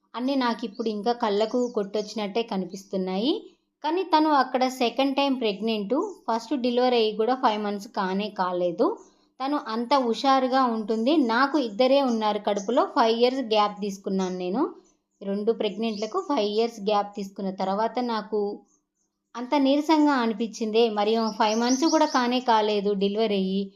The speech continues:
ఇంకా ఎంత నీరసంగా ఉంటుందో మీరు ఒక్కసారి చెప్పండి. నేను అందుకనే అంత గట్టిగా వాదించైతే చెప్తున్నాను. సిస్టర్, మీకు అర్థమై ఉండొచ్చు, మీరు తప్పుగా అనుకొని మళ్ళీ నన్ను తిట్టుకున్నా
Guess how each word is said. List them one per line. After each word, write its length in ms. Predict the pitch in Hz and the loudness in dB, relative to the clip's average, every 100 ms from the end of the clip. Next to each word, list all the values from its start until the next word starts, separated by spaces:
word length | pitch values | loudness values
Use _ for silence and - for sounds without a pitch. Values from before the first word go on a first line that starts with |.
| _ _ | _ _
ఇంకా 220 | 240 254 302 | -6 2 4
ఎంత 240 | 269 247 | 4 2
నీరసంగా 580 | 262 247 240 247 240 233 | 2 2 0 0 0 0
ఉంటుందో 420 | 226 214 208 214 208 | 0 -2 -2 -2 -2
మీరు 220 | 202 196 | 0 0
ఒక్కసారి 460 | 196 214 208 214 214 | 0 -4 -4 -4 -2
చెప్పండి. 460 | 220 202 208 208 220 | -4 -2 -4 -4 -4
నేను 300 | 202 226 240 | -2 0 0
అందుకనే 400 | 233 240 254 254 | 0 -2 0 -2
అంత 220 | 220 202 214 | -2 -2 -2
గట్టిగా 400 | 202 190 - 208 220 | -2 -2 -2 2 4
వాదించైతే 680 | 202 190 196 190 196 190 | 4 2 -2 -4 -2 -2
చెప్తున్నాను. 720 | 226 196 190 202 190 185 208 359 453 - _ _ _ _ _ _ _ _ | -4 -6 -8 -6 -4 -2 0 0 -2 -12 _ _ _ _ _ _ _ _
సిస్టర్, 340 | 233 233 240 | -16 -4 -2
మీకు 220 | 233 220 208 | 0 -2 -2
అర్థమై 400 | 190 220 240 233 233 | 0 0 2 2 2
ఉండొచ్చు, 500 | 208 214 226 226 262 320 | 0 2 0 2 0 2
మీరు 260 | 247 220 | 2 2
తప్పుగా 380 | 220 208 220 240 | 0 -2 0 2
అనుకొని 420 | 247 233 233 233 226 | 2 0 0 0 0
మళ్ళీ 220 | 208 202 | 0 0
నన్ను 220 | 202 196 196 | 0 0 0
తిట్టుకున్నా 500 | 196 196 202 226 | -4 -4 -4 -2